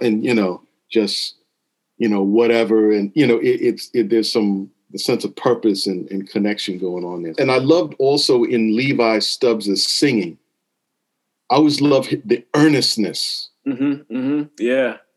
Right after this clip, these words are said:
Speaker 1: It was, it was, it's heartfelt. It, it almost cracks in certain places, you know, he, he s-, almost strains to get the emotion, the expression out while still doing the movements and all that. And he's got his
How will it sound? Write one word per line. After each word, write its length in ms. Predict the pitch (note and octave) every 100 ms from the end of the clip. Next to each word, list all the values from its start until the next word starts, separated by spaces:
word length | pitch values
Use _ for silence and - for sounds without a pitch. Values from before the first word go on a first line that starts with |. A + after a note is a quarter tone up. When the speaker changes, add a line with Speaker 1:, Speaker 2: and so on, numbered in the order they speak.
| _
Speaker 1:
It 120 | D3
was, 260 | C3 B2 - -
it 80 |
was, 360 | B2+ A#2+ G#2+ - _ _ _ _
it's 180 | - C3+
heartfelt. 800 | - - F3+ E3 - D#3 G#2+ G2
It, 220 | B2 A#2+ - _ _ _ -
it 120 | C#3
almost 320 | D3 C3+ -
cracks 720 | - - D#3 C3 - - - -
in 200 | A#2+ A2
certain 400 | - C3+ B2 -
places, 580 | D#3 C3+ C3 G#2+ F#2 A#2+
you 80 |
know, 220 | A2+ A#2 A#2
he, 120 | B2+ A#2+
he 60 | A#2+
s-, 340 | - - - - _ -
almost 440 | D#3 D3 C#3+ -
strains 720 | - - E3 E3+ D#3 C3+ A#2 -
to 200 | A#2 G#2+ - _ _
get 240 | G#2 C#3+ C#3+
the 140 | C#3+
emotion, 480 | A#2 C3 C#3 C#3 A#2
the 100 | G#2+
expression 760 | G#2 - - C#3+ C3 - A2 -
out 320 | C#3+ A2+ - _ -
while 140 | B2
still 420 | - - E3 D#3+
doing 280 | D3+ C#3+ C#3+
the 60 | A#2+
movements 600 | A#2+ C#3 C#3 C#3 C#3 C3+
and 100 | B2
all 180 | B2+ A#2+
that. 280 | B2+ B2
And 80 | B2
he's 160 | A2+ -
got 180 | B2 A#2
his 220 | A2